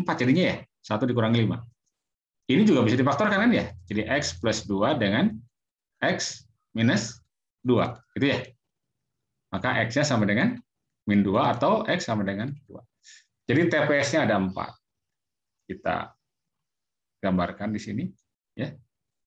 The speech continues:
Ya, kita gambarkan dari yang paling kiri, dari minus dua, kemudian ada minus satu, kemudian ada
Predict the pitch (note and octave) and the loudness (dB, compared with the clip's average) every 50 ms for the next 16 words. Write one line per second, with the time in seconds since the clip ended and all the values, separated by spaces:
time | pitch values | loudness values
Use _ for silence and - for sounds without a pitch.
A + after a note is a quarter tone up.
0 | _ _ _ _ _ _ _ _ _ _ _ _ _ _ _ _ _ _ _ _ | _ _ _ _ _ _ _ _ _ _ _ _ _ _ _ _ _ _ _ _
1 | _ _ _ _ _ _ _ _ _ _ _ _ _ - F#2+ G2+ G2+ - - G#2 | _ _ _ _ _ _ _ _ _ _ _ _ _ -8 -6 -6 -6 -6 -6 -2
2 | A#2 A2 G#2 G#2+ G2+ G#2 G#2+ B2 A#2 G#2 G2+ G2+ G2 - G2+ G2 F#2+ F#2+ - F#2 | -2 0 2 2 2 2 2 2 2 2 2 2 2 0 0 0 0 0 -2 -2
3 | G2 F#2+ F#2 F2+ F2+ F2+ F2+ F#2 F#2 F#2 F#2 F2+ - _ - F#2 F2+ F2+ F#2+ G#2 | -2 -2 0 -2 0 0 2 2 2 2 0 -2 -4 _ -6 -4 -2 0 0 0
4 | B2 D3 E3+ G3 - _ _ _ _ _ _ _ _ _ _ _ _ _ _ _ | 0 0 -2 -4 -8 _ _ _ _ _ _ _ _ _ _ _ _ _ _ _
5 | _ _ - F#2 F#2 F2+ F2+ F#2 F#2 F#2 F2+ F2 F2+ F2 G#2 A2+ A2 G2+ F#2 - | _ _ -6 -4 -2 -2 0 -2 -2 -2 -2 -2 -2 0 0 2 0 0 0 -2
6 | - F#2 F2+ F2+ - - G#2 A#2 D3 F3+ G#3+ - - _ _ _ _ _ _ _ | -4 -6 -8 -8 -8 -8 -6 -4 -4 -4 -6 -8 -12 _ _ _ _ _ _ _
7 | _ _ _ _ _ _ _ _ _ _ _ _ _ _ _ _ _ - G2 F#2+ | _ _ _ _ _ _ _ _ _ _ _ _ _ _ _ _ _ -6 -4 -2
8 | F#2+ F#2 F#2+ F2+ F#2 F#2 G2 F#2 F2 F2+ F2+ F2+ F2+ F2 F2+ F2+ - | -2 0 0 0 -2 -2 -4 -8 -6 -4 -4 -4 -4 -4 -6 -8 -12